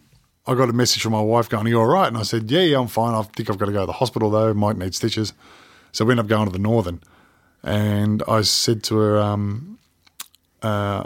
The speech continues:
I said to her, "You, you don't seem too stressed." She goes, "No, I was fine with you bleeding everywhere." And I'm like, "So what's the matter?" She goes, "You said you were gonna dive off the balcony, and when you didn't do that, I thought, 'Oh, shit, he must be hurt.'" <laughs> I'm like, "I'm spraying blood, blood like a fountain," and you're like, "No, he didn't take that crazy-ass bump that would have killed him. He must be hurt."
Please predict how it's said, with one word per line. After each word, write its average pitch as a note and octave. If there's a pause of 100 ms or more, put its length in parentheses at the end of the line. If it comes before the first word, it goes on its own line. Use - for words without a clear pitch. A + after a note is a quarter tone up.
I B2
said A#2
to A#2
her, B2
"You, C#3+
you D#3+
don't D#3+
seem C#3+
too -
stressed." -
She A#2+
goes, A#2+
"No, F#3
I D3+
was B2
fine F#3
with B2
you A2
bleeding B2+
everywhere." G#2+ (140)
And B2+
I'm C3
like, C#3
"So D#3+
what's E3+
the E3+
matter?" D#3+
She C#3
goes, B2+ (300)
"You D3+
said F3+
you C#3+
were A2+
gonna A#2
dive G#2+
off -
the F#2
balcony, B2
and G2+
when D#3+
you C3+
didn't A2+
do C3+
that, C#3
I -
thought, G#2
'Oh, F2+
shit, A#2
he G2+
must G2
be F#2+
hurt.'" C#3+ (180)
<laughs> -
I'm D3
like, D3+
"I'm D#3+
spraying G3+
blood, D#3
blood D3
like D3
a A2
fountain," C3+
and D3
you're D#3
like, D3
"No, F3
he A#2+
didn't D#3+
take C#3+
that -
crazy-ass C3+
bump C#3
that B2
would A#2+
have A2+
killed D#3+
him. D3+
He C#3
must F3+
be A2
hurt." F#2+